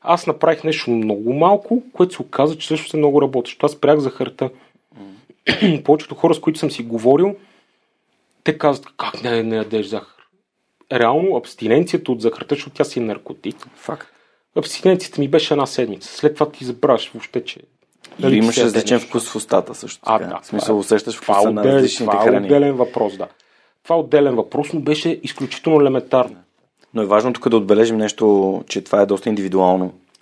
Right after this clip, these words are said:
Speaker 1: О, да,
Speaker 2: И
Speaker 1: да,
Speaker 2: хубаво
Speaker 1: да, да.
Speaker 2: хората започнат с познание.
Speaker 1: Аз, аз затова казах.
Speaker 2: Да.
Speaker 1: Отидах и си направих кръвни изследвания, защото преди това беше, нали, аз мисля, че е това, че е това, че е това. Отиди и направи си едни кръвни изследвания, най-добре говори с някой, който
Speaker 2: М.
Speaker 1: разбира от това,
Speaker 2: М.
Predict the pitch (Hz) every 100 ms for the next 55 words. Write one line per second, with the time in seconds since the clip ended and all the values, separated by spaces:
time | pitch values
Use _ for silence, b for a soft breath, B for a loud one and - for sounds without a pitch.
0 | - 147 143 95 95 101 117 113 101 110
1 | 110 117 107 101 113 110 117 107 107 -
2 | _ _ - 113 151 113 113 107 104 151
3 | 135 104 151 151 151 151 123 - - -
4 | 101 101 147 190 190 - 143 143 156 151
5 | 151 147 - 139 127 - 160 156 147 160
6 | 170 147 165 170 151 127 131 170 147 156
7 | - 151 151 143 135 - 120 113 123 110
8 | 143 151 135 - 120 113 139 143 123 -
9 | 117 113 156 156 b b b b b _
10 | _ _ _ _ 143 - 123 131 180 170
11 | 131 135 143 151 151 151 147 147 - 143
12 | 139 135 135 147 120 143 127 110 - 131
13 | - - 104 101 104 107 147 202 143 113
14 | 107